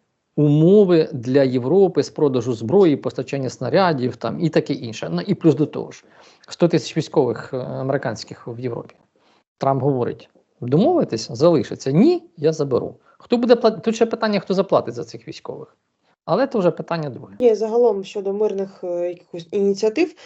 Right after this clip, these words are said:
Speaker 2: а, в-, б-, злунала заява від, е, прем'єра Великої Британії Кіра Стармера, якого ви згадували, від, е, Макрона, президента Франції, про,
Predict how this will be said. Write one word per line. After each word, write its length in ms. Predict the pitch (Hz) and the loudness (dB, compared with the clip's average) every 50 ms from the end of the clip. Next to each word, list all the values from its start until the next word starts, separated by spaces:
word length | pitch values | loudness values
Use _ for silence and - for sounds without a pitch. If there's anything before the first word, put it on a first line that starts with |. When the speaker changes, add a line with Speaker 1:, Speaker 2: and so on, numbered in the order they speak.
| - - - - _ | -20 -20 -20 -10 _
Speaker 2:
а, 200 | - 185 185 180 | -2 0 0 0
в-, 200 | 175 175 180 190 185 - | -2 -4 -6 -10 -8 -8
б-, 240 | - 190 190 196 202 | -8 -4 -2 -2 0
злунала 540 | - 233 240 262 269 269 254 233 220 208 | 4 6 6 6 8 6 6 6 6 4
заява 640 | 196 202 220 214 226 214 208 180 180 185 180 180 180 | 4 4 4 4 4 4 2 2 -2 -2 -2 -2 -4
від, 240 | 175 175 185 185 - _ - | -4 -4 -6 -6 -6 _ -8
е, 180 | 185 175 175 175 | -4 -2 -2 -4
прем'єра 460 | 170 - - 214 233 277 339 330 320 | -4 -4 -4 -2 0 2 2 2 2
Великої 400 | 277 277 277 269 262 269 262 247 | 2 2 2 2 2 4 4 4
Британії 440 | 226 233 240 240 240 233 226 220 214 | 4 4 4 4 2 2 2 0 0
Кіра 220 | 214 - 202 214 | 0 0 0 0
Стармера, 460 | 214 - - 214 214 208 202 196 185 190 | -2 0 0 0 2 2 0 -2 -2 -2
якого 240 | 190 196 196 190 | -2 0 -2 0
ви 120 | 185 190 196 | 0 0 0
згадували, 400 | 196 190 190 185 185 180 185 196 | 0 0 -2 -2 -2 0 0 0
від, 160 | 196 196 - | 2 2 2
е, 220 | 196 185 185 185 | 2 2 2 2
Макрона, 760 | 180 185 196 196 233 269 302 320 294 269 254 247 240 240 226 | 0 0 -2 0 2 4 6 6 6 6 6 6 6 6 4
президента 460 | 220 233 226 220 196 226 214 214 220 | 4 4 4 4 4 2 2 2 0
Франції, 460 | 202 - 220 208 202 196 196 - 196 196 | 0 0 0 0 0 0 -2 -6 -6 2
про, 300 | - 226 262 277 277 | 4 6 6 6 4